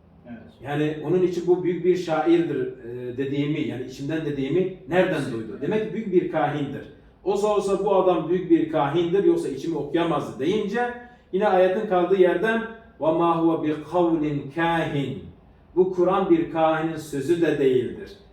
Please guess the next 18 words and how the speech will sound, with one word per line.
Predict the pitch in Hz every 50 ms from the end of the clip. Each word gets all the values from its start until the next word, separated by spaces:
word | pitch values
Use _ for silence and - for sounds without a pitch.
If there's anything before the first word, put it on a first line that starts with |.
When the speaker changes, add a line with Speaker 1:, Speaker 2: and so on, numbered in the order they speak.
| - _ -
Speaker 2:
deyince | 160 196 202 196 190 190 226 233 240 233 - - - - - -
Hazreti | - 160 156 196 190 190 175
Ömer | 170 185 208 202 -
Peygamberimizin | 170 160 156 160 151 143 139 139 139 135 127 135 -
eteğine, | 156 151 156 151 147 139 135 143 165 180 190 190 190 - - - - - -
gömleğine | 135 156 156 147 143 143 135 131 127
yapışır | 143 156 156 143 135 - - 190 202 202 202 202 - - - -
ve | 135 131 -
kelime-i | 147 147 143 151 156 151 -
şehadet | - 139 127 131 123 - -
getirerek | 139 - - 127 120 120 143 170 - - 120
Müslüman | 113 - - 120 123 123 113
oluyor. | 98 - - - - - - 120
Speaker 1:
Evet. | 117 - - - - - - 113 113 110
Speaker 2:
Evet. | 107 110 - - - - _ _ _ _
İşte | - - - 220 226 220 214 220 - - - - - -
Kur'an-ı | 190 202 202 196 196 190 190
Kerim'in | 185 175 170 170 170 170 160 -